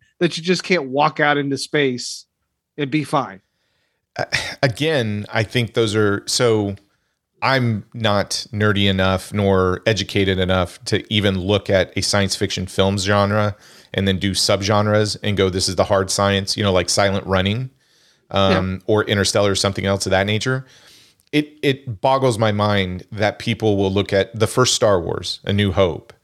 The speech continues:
Speaker 2: and consider that a classic, but yet every scientific concept in that thing,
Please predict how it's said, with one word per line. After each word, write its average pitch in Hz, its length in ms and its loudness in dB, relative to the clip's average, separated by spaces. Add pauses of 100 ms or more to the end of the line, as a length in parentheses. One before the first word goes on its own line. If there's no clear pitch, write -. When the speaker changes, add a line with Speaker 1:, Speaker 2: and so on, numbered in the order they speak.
(520)
Speaker 2:
and 98 500 0
consider 117 440 2
that 101 160 2
a 92 40 -4
classic, 120 920 -2
but 107 160 -2
yet 104 360 0 (200)
every 143 360 0
scientific 120 640 0
concept 107 460 0
in 90 80 -4
that 90 240 -4
thing, 87 400 -4